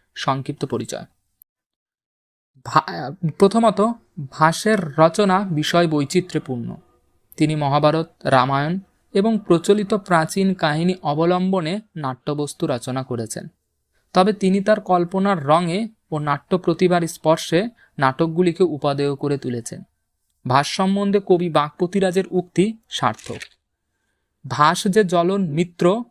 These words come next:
অর্থাৎ অগ্নির সখা, পঞ্চরাত্র নাটকে অগ্নির বিবরণে তার পরিচয় স্পষ্ট।" দ্বিতীয়ত,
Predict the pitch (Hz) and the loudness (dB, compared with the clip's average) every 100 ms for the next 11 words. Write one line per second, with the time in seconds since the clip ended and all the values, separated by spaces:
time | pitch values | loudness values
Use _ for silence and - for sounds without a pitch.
0 | _ _ - 143 - - 160 - 170 160 | _ _ -4 -4 -2 -4 -4 0 0 0
1 | 170 185 - - 170 165 165 220 240 _ | 0 -2 -4 -2 0 2 2 0 -6 _
2 | _ _ 139 147 147 175 175 - 180 151 | _ _ -4 -4 0 2 2 0 -2 0
3 | 151 175 160 185 - 151 143 151 143 143 | 0 0 0 0 -2 -4 -4 -6 -2 -2
4 | 147 165 147 170 196 _ 131 120 - 123 | 2 0 0 -4 -8 _ -8 -8 -4 -4
5 | 135 127 160 196 - - 110 - - - | -2 -2 -2 -6 -16 -8 -8 -8 -16 -20
6 | _ _ - _ _ _ 139 120 156 - | _ _ -20 _ _ _ -10 -2 -2 2
7 | 240 240 | 0 2